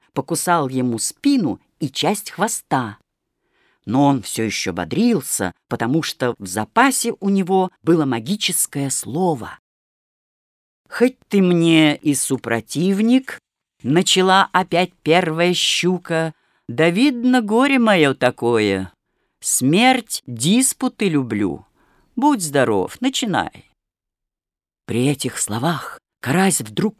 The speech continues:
почувствовал, что сердце в нём загорелось. В одно мгновение он подобрал живот и затрепыхался, защёлкал по воде остатками хвоста и, глядя щуке прямо в глаза,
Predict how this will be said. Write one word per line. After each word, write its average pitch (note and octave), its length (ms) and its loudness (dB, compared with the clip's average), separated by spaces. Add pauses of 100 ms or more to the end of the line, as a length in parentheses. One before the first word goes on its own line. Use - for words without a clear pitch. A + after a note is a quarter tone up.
почувствовал, F#3 840 -2
что - 240 -4
сердце - 580 0
в D3+ 80 -6
нём E3 300 2
загорелось. C#3+ 800 -4 (300)
В - 100 2
одно G3+ 380 4
мгновение E3 840 2
он E3 200 2
подобрал E3 520 2
живот F3 500 0 (320)
и B3 120 4
затрепыхался, G#3 1000 0 (140)
защёлкал G#3+ 920 2
по D#3 160 -2
воде F#3+ 340 2
остатками F#3 720 0
хвоста G#3+ 640 0 (320)
и, A#3+ 100 4
глядя F#3+ 640 2
щуке - 560 0
прямо F#3+ 420 0
в B2 100 -8
глаза, D#3+ 500 0